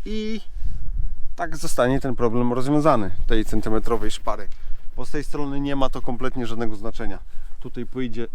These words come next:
pójdzie na to płyta O S B, więc to zakryje, więc tak naprawdę to nie ma żadnego znaczenia. No dobra, robimy teraz przód. A ogólnie zobaczcie, jak wygląda.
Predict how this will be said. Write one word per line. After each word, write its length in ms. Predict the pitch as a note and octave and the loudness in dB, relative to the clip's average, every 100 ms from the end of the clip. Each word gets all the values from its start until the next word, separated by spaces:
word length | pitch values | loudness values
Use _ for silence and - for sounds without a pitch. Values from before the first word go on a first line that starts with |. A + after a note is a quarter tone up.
| - | -6
pójdzie 240 | B2+ A2 | -4 -4
na 120 | A2+ | -2
to 120 | A2+ | -2
płyta 340 | G#2+ C3+ A#2+ A#2 | -4 -4 -4 -2
O 140 | A2 | -2
S 140 | G#2+ G#2 | -2 -2
B, 240 | A#2+ C3 B2+ | -2 -4 -4
więc 220 | A#2+ G#2+ | -4 -4
to 140 | - A#2 | -6 -6
zakryje, 600 | A#2 - A#2+ C3 C3+ D3 - - - - - - | -4 -2 -4 -4 -2 -2 -2 -4 -8 -8 -8 -6
więc 140 | A2+ | -4
tak 140 | A#2+ | -2
naprawdę 400 | A#2 A2+ A#2 G#2 | 0 0 0 -2
to 140 | G#2+ A#2 | -4 -2
nie 140 | A2+ | -2
ma 120 | G#2+ | -2
żadnego 320 | G2+ G2+ G2 G#2 | -2 0 2 2
znaczenia. 380 | F#2+ - G2 - - - - - - | 0 0 0 4 4 2 0 0 2
No 60 | |
dobra, 280 | C3 A#2+ A2 | 2 4 2
robimy 320 | B2 C3 B2+ | 2 0 0
teraz 240 | - A2+ - | 0 0 0
przód. 320 | D3 D#3+ - - - - - - - | 2 2 0 2 4 4 2 2 4
A 80 | |
ogólnie 320 | B2+ C#3 C3 B2+ - | 4 4 2 2 2
zobaczcie, 400 | A#2+ B2+ - B2 | 4 4 4 4
jak 180 | A2+ A2+ | 2 2
wygląda. 540 | A#2 B2 A#2 A2+ G#2+ | 0 0 0 0 2